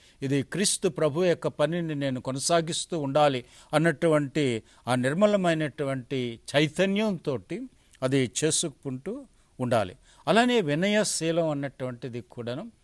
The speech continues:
ఒక ఉపకరణం. పీఠాధిపతికి ఉండవలసినటువంటి, ఆ, వినయశీలం, అధికారం ఉంటుంది. ఈ మెత్రాసనాన్ని పాలించేటటువంటి, కాపాడేటటువంటి అధికారం ఉంటుంది.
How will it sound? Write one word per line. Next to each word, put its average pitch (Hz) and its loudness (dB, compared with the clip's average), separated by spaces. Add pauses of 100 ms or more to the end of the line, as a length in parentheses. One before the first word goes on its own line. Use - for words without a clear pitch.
(220)
ఒక 120 -8
ఉపకరణం. 107 -6 (1300)
పీఠాధిపతికి 202 6
ఉండవలసినటువంటి, 151 0 (320)
ఆ, 117 -2 (100)
వినయశీలం, 123 0 (280)
అధికారం 226 8
ఉంటుంది. 160 0 (680)
ఈ 135 2
మెత్రాసనాన్ని 214 6
పాలించేటటువంటి, 180 2
కాపాడేటటువంటి 175 2
అధికారం 180 2
ఉంటుంది. 135 -4